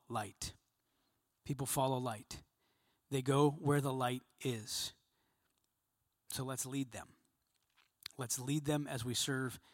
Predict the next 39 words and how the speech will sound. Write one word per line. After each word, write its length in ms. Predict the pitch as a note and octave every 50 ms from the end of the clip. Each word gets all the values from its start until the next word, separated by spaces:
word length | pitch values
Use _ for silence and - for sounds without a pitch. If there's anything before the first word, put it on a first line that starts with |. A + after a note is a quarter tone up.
| _ _ _ _ _
and 140 | - C3 A2+
follow 520 | - - C#3 C3 B2+ B2+ B2 A#2 A2+ A#2+ - - -
the 120 | B2 A#2
Lord. 280 | A2+ A2 A2 G#2+ G#2 G#2+
Those 180 | B2+ C#3 -
five 280 | - - F3+ F3 D#3+ D3
words 280 | F3+ F3+ F3 E3 -
tonight. 320 | - D#3+ D#3+ D3+ C#3 C3 - - - - - - -
Five 300 | - - F3+ F3+ F#3 F3
words 200 | F#3+ G3 F#3 E3
I 60 | F#3+
want 200 | F#3+ F#3 F3+ F#3
you 100 | F3+ F3+
to 40 | -
take. 300 | F#3+ F3+ E3 - - D#3
Remember, 480 | D3+ D#3+ F3+ G3 F#3+ G3 G3+ G3 F#3 - - - - - _ - - - - _ _ _ _
the 60 | - C#3+
acrostic 580 | - - F#3 F#3 F3+ - - F3 E3 - E3
grill. 340 | C#3+ C#3+ F3 F3+ F3 D3 A#2+
Never 280 | A#2 C3+ E3 F3+ F#3 G3
use 200 | F#3+ G3 F#3 E3
acrostics. 720 | F3 - F3 E3 D#3+ D3 - - D#3+ C#3+ - - - - - _ C3
Did 180 | C3 D#3+ E3+
it 140 | F3 F3+ F3
just 180 | F3 E3 - -
because 240 | D#3+ C#3+ - D3+ D3
I 60 | D3
want 200 | D3 D#3 D#3 C#3+
you 60 | D#3+
to 80 | D3+ D3
remember 380 | D3 C#3+ D3+ D3+ D3+ D3+ D3+
these 180 | D3 D3 D3 C3+
words. 460 | C3 C#3 C3 C3 B2 - - - - - - - - - - - _ _ _ _
Be 100 | - F3
grounded. 500 | F3 D#3 F#3+ F#3+ G3 G3 F#3+ F3 F3+ D3 A#2 - - - - - _ _ _ _ _ _ _ _ _ _ _ _ _ _ _ _ _ - - - C3+
Be 140 | B2+ E3+ E3
grounded. 480 | C#3+ D#3+ E3+ D#3+ D#3+ D3 C#3+ C3+ B2
Be 160 | A2+ F#3 F#3 F3
ready. 500 | D3+ D#3 E3 F3 E3+ F3 E3 C#3 A#2